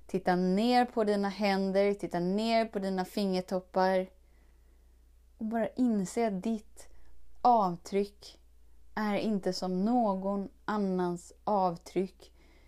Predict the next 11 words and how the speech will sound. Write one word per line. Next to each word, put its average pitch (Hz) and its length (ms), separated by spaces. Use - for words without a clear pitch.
Utan 233 420
du 254 480
är 208 400
här 208 480
för 190 360
dig 190 680
på 180 440
din 269 600
resa 185 720
in 254 380
i 233 300